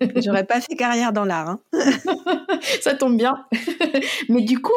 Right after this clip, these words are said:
Speaker 1: avec ces, ces, ces, c'est vrai que ces outils de, d'intelligence artificielle, on arrive à avoir des images qui représentent exactement ce qu'on, ce qu'on voulait, ce qu'on dessinait mal avant. Et qui, en plus, c'est beau, quoi. Quand les enfants voient les images, ils sont, waouh, ils en veulent plus.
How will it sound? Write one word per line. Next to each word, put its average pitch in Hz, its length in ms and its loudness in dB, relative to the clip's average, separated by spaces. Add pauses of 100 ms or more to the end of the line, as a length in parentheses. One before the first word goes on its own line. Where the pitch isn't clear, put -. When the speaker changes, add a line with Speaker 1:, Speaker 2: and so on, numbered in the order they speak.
(100)
Speaker 1:
avec 247 280 0
ces, 214 240 -2
ces, 208 260 -2
ces, 202 320 0
c'est 196 100 -2
vrai 262 120 2
que 262 60 -4
ces 196 420 2
outils 226 200 0
de, 190 400 2
d'intelligence 202 540 2
artificielle, 202 480 -4 (300)
on 196 140 2
arrive 269 300 2
à 226 80 2
avoir 269 280 0
des 208 220 2
images 302 280 2
qui 220 160 0
représentent 240 520 0
exactement 254 560 0
ce 262 100 -2
qu'on, 196 360 -2
ce - 100 -10
qu'on 202 120 -2
voulait, 196 300 2
ce - 100 -4
qu'on 190 120 0
dessinait 175 400 0
mal 170 240 2
avant. 190 240 0 (300)
Et 220 40 -6
qui, 294 200 -6
en 277 120 4
plus, 427 180 0
c'est 262 140 -2
beau, 320 420 0
quoi. 208 220 -2
Quand 196 160 -6
les 202 160 2
enfants 269 240 0
voient 220 160 2
les 196 220 2
images, 320 160 0
ils 196 60 2
sont, 196 260 -4 (120)
waouh, 285 680 0
ils 220 180 2
en 247 80 2
veulent 247 240 2
plus. 349 300 -2